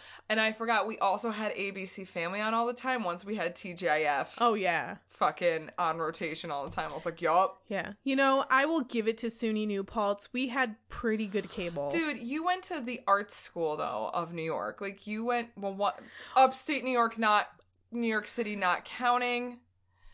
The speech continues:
Speaker 1: Because New Paltz is where all of my friends went. They were all artists and musicians,
Speaker 2: Yeah.
Speaker 1: and they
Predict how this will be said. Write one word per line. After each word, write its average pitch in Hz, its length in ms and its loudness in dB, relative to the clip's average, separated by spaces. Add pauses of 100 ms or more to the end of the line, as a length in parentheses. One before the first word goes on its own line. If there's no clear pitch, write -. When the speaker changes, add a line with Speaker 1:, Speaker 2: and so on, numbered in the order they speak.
(280)
Speaker 1:
Because 285 460 2
New 277 220 -2
Paltz 320 280 -2
is 269 120 -6
where 262 260 4
all 208 240 6
of 208 80 -2
my 190 140 0
friends 165 400 -4
went. 92 320 -4 (240)
They 190 180 -2
were 175 200 2
all 185 260 4
artists 226 360 2
and 262 100 -8
musicians, 226 500 -2
Speaker 2:
Yeah. 208 160 4
Speaker 1:
and - 60 -2
they 208 140 -4